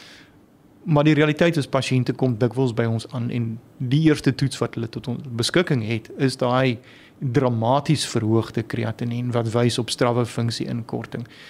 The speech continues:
En dis dan wat die niersonar vir ons 'n indikasie gee om te sê, "Daai niertjies is gedaan of hang aan, hierdie is normale grootte niere, dis waarskynlik 'n akute siekteproses."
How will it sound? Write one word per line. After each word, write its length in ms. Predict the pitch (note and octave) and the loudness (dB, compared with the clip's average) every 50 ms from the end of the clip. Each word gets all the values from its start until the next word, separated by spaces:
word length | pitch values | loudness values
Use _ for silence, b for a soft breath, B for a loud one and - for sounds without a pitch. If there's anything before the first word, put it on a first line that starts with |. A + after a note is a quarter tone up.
| B B B | B B B
En 120 | F3 C#3 | 2 4
dis 160 | C3+ D3 C3+ | 6 4 4
dan 280 | A2+ C#3 C3+ D3 D#3+ C#3+ | 4 4 4 6 4 4
wat 140 | B2 C3 B2+ | 4 4 4
die 80 | B2+ | 4
niersonar 640 | B2 B2+ C3 C3 B2 - - D3 C#3+ C3+ C3 B2 A#2 - | 4 4 4 2 2 0 2 4 4 6 4 2 0 -2
vir 100 | B2 A#2+ | -4 -4
ons 180 | A#2+ A#2 A2+ | -4 -4 -4
'n 60 | - | -4
indikasie 560 | C3 B2+ A#2 A2 - - A#2+ A#2+ A#2 - B2+ A#2 | -4 -4 -4 -4 -2 -2 -2 -2 -2 -4 -6 -6
gee 180 | - - A#2+ | -4 -4 -6
om 100 | A2+ A2 | -6 -4
te 100 | - A#2+ | -6 -8
sê, 340 | A2 - - A#2 A#2+ A#2 A2+ B B B B B B B B B B B - - - - - | -8 -6 -6 -4 -4 -4 -6 B B B B B B B B B B B -20 -20 -20 -10 -6
"Daai 160 | A#2+ A2 A2 | -4 -2 2
niertjies 340 | A#2+ B2 A#2+ - B2 A#2 - | 2 2 2 2 0 -2 -2
is 140 | C3+ - | -4 -6
gedaan 580 | - - A#2+ A2+ A2+ C3 C#3 D3 D#3 D#3+ D#3+ C3+ B B B B B B | -4 -6 -6 0 2 4 4 6 6 4 2 0 B B B B B B
of 180 | - A#2+ A2 - | -6 -6 -6 -6
hang 300 | A2+ A2+ C#3 G3 G3+ E3 | -2 0 2 2 2 0
aan, 260 | A#2+ A2+ A2 G#2+ G#2+ B B B B B B B - | 0 -2 -4 -6 -8 B B B B B B B -2
hierdie 220 | C#3 C3+ C#3 E3 | 0 2 4 4
is 120 | D3+ - - | 4 4 2
normale 500 | C#3 C3 A2+ A#2 B2 B2+ C3+ D3+ E3 C#3+ | 0 0 2 2 4 4 4 4 4 2
grootte 380 | - - C3 B2 A#2+ A#2 B2 | 0 2 2 2 2 2 0
niere, 260 | A2+ A2+ A#2 A#2 A2+ | -2 0 0 0 0
dis 180 | A2 A#2 A2 - | 0 -4 -4 -4
waarskynlik 540 | A2+ A2+ - - - B2 B2 B2 B2 A#2+ - | -6 -6 -8 -2 -2 0 0 0 -2 -2 -2
'n 40 | C3 | -4
akute 320 | B2+ - - A#2 - - | -4 -4 -6 -8 -8 -6
siekteproses." 880 | - - - G#2+ - - A#2 - - - A#2 A2 - - - - - - | -6 -6 -8 -8 -8 -8 -10 -8 -10 -14 -14 -12 -14 -14 -14 -16 -20 -20